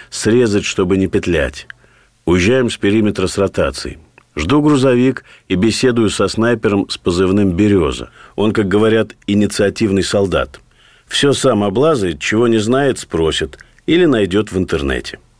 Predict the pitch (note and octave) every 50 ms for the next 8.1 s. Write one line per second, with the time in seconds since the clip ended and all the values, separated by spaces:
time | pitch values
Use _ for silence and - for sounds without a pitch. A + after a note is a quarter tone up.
0 | _ _ _ _ _ _ _ _ _ _ - - - C3+ D3+ D#3 C#3+ B2 A2 A2
1 | A2 A2 G#2 - G2+ F2 - - - F#2 E2 E2 F2 F2+ G2+ A2+ A#2 A#2 A2 -
2 | - - - - C#2+ E2 E2+ - - G#2+ - - F2+ E2 - - - F#2+ E2+ F2
3 | E2 D#2 - - E2+ E2 D#2 C#2+ C2+ C2+ C2+ C2+ B1+ A#1 - - - - - -
4 | - - D#2 F#2 G#2+ G#2+ - - G2+ - - G2+ F#2 - - - C2+ A#1+ A1+ A1
5 | - - _ _ _ _ _ - - - - A2+ A#2+ B2+ A#2 F#2 D#2+ D2 - -
6 | E2+ E2 F2 G2 A#2+ A#2 G2 - - - F2+ F#2+ F#2+ F2 - F#2 E2 D#2+ D#2 D2
7 | D2 D#2 D#2+ D#2+ E2 D#2+ D#2 D2 D2+ C#2+ - E2 E2 D#2+ D2+ C2+ B1 A#1 A1 A1
8 | -